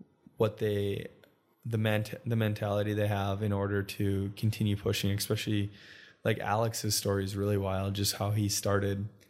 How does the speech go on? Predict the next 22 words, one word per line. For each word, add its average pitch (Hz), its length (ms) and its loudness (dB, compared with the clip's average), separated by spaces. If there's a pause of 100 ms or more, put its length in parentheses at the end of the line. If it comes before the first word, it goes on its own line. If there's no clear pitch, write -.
(120)
probably 120 280 0
about - 200 -4
the 110 80 -2
worst 104 280 0
time. 104 380 0 (340)
And 117 80 0
I 113 40 4
know 110 120 2
he's 104 120 -2
been 104 200 0
on 98 160 0
here 98 140 0
and 101 100 -2
stuff, 101 240 2
so - 120 -4
you 104 60 2
guys 101 120 0
probably 101 240 0
know 101 100 2
his 104 100 0
story, 107 300 -2
but 104 280 -4